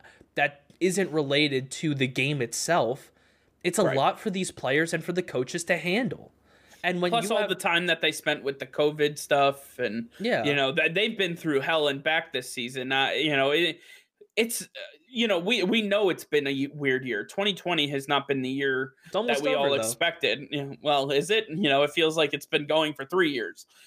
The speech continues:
Speaker 2: Um, but n-, needless to say, we're, we're in a specific situation where the Titans are, I don't wanna call it a must win, but it's, it's getting to the point where it's almost a must win situation.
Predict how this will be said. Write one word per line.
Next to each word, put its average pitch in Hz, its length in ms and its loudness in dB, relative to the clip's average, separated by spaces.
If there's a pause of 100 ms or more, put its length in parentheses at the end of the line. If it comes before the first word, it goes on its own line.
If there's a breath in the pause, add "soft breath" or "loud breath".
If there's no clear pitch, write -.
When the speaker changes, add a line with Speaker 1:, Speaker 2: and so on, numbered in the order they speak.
(220 soft breath)
Speaker 2:
Um, 139 520 2 (240)
but 147 320 2 (420)
n-, 185 220 0 (100)
needless 196 380 0
to 156 100 -4
say, 143 360 0
we're, 143 280 -2
we're 147 280 0
in 156 100 -2
a 143 320 2
specific - 800 -8
situation 151 640 0 (280 loud breath)
where 143 120 2
the 135 80 -4
Titans 156 580 0
are, 135 600 2
I 156 100 4
don't 202 160 0
wanna 196 200 2
call 156 240 0
it 147 60 2
a 127 80 0
must 147 460 -2
win, 196 460 2 (400 soft breath)
but 147 300 2
it's, - 380 0
it's 139 360 -2
getting 147 340 2
to 147 100 -8
the 143 120 -2
point 135 340 -4
where 117 260 2
it's 135 200 0
almost 123 420 0
a 113 100 2
must 117 440 -2
win 107 180 0
situation. 92 720 -2